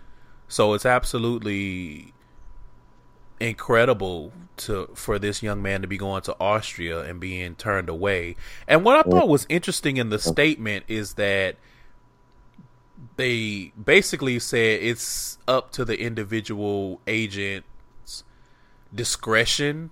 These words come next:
Speaker 1: And I'm like, why wouldn't this be a case where you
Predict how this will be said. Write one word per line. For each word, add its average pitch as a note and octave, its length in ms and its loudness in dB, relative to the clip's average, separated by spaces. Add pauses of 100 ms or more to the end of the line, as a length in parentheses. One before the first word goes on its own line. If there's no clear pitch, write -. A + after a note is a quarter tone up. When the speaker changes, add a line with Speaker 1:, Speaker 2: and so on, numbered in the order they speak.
(120)
Speaker 1:
And A#2+ 100 -2
I'm A#2+ 100 -2
like, A2+ 200 2
why A#2 260 8
wouldn't F3+ 320 0
this E3 220 -2
be C#3+ 320 0
a A2+ 80 2
case B2 420 0
where G#2+ 140 0
you G#2+ 500 -4